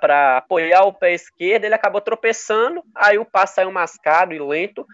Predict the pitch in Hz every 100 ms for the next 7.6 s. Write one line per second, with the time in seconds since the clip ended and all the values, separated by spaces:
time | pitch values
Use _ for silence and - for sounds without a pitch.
0 | _ _ _ 180 180 180 196 190 180 170
1 | 151 165 165 - 170 170 170 _ - 143
2 | 151 165 180 - 147 143 139 139 - 131
3 | 131 135 131 135 135 131 139 143 - -
4 | 131 _ 131 117 131 135 - 131 - 123
5 | - 160 170 151 135 131 131 127 135 135
6 | 131 147 - _ _ 151 - 156 156 -
7 | 151 143 147 - 151 113